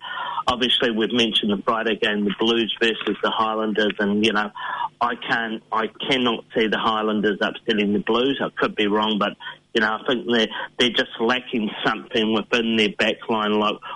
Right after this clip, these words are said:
whether they have a, you know, a real good midfield player or somebody that can break open that game, and they seem to, they don't really seem to have that intensity. The Hurricanes versus Moana Pacifica, well, I think the Hurricanes will make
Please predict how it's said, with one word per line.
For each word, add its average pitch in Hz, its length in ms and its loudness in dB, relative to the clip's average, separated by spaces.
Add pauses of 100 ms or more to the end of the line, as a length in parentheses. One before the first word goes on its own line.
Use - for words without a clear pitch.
whether 117 280 2
they 107 280 0
have 110 220 2
a, 107 280 0 (320)
you 123 80 2
know, 117 220 2
a 117 100 0
real 120 360 2
good 113 280 -2
midfield 113 540 0 (100)
player 113 220 0
or 107 160 0 (100)
somebody 113 380 2
that 104 260 0
can 113 140 -2
break 110 380 0
open 107 380 0
that 107 220 0
game, 110 240 0
and 104 140 2
they 104 120 0 (200)
seem 117 300 0
to, 110 160 2 (400)
they 117 60 4
don't 123 180 0
really 120 220 2 (100)
seem 117 180 2
to - 80 -8
have 113 180 0
that 107 160 2
intensity. 113 760 0 (400)
The 117 80 2
Hurricanes 131 720 0
versus 127 400 0
Moana 117 520 2
Pacifica, 123 760 -2
well, 117 240 2
I 110 140 -2
think 123 180 0
the - 80 0
Hurricanes 110 560 0
will 120 140 2
make 113 180 2